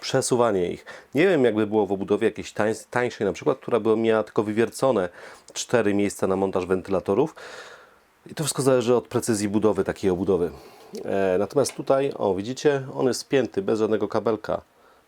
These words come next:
Ja go po prostu kładę na nim. Oczywiście piny są już przygotowane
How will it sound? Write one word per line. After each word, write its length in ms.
Ja 80
go 120
po 80
prostu 240
kładę 400
na 120
nim. 320
Oczywiście 360
piny 200
są 140
już 100
przygotowane 680